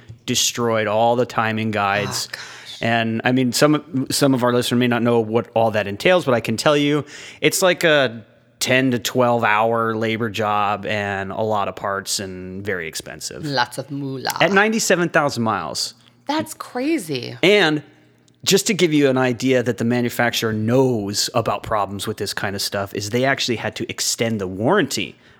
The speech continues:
Speaker 1: on this timing chain
Speaker 2: Ooh.
Speaker 1: to seven years, seventy thousand. So he was out of warranty, but all the same,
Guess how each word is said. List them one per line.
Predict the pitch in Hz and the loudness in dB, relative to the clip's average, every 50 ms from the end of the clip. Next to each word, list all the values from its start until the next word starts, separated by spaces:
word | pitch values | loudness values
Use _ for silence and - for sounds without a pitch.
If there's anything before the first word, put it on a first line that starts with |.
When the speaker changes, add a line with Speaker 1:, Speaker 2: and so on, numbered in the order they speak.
| _ - | _ -4
Speaker 1:
on | 110 113 113 | -2 -2 0
this | 110 113 107 - | 0 -2 -2 -2
timing | - - 113 107 104 104 107 | 0 0 0 0 0 -2 -2
chain | - - 107 107 107 104 104 104 | -2 -2 -2 -2 -2 -2 -4 -4
Speaker 2:
Ooh. | 101 | -6
Speaker 1:
to | - - | -6 -4
seven | 101 - - - 135 117 117 120 117 | -4 -2 0 2 2 2 2 0 0
years, | 113 110 107 101 101 98 - | 0 -2 -2 -2 -2 -2 -2
seventy | - 117 104 101 98 87 90 85 | -2 -2 -2 -2 -4 -8 -10 -6
thousand. | - 113 110 107 95 82 82 82 76 71 80 | -2 0 0 0 0 -2 -4 -8 -12 -10 -8
So | - - 110 | -6 -2 0
he | 117 127 | 0 2
was | 123 120 | 4 4
out | 160 170 180 | 4 4 4
of | 160 | 4
warranty, | 147 147 151 151 147 135 - - 131 127 | 4 2 2 2 2 0 0 0 0 0
but | 117 110 110 107 101 - - - - - - - - - - - - - | 0 0 0 0 0 -4 -8 -14 -20 -20 -20 -20 -20 -20 -20 -20 -12 -4
all | - 117 120 | -2 0 0
the | 110 - | 0 0
same, | - - 131 120 107 98 92 92 | -2 -2 0 0 0 -2 -4 -8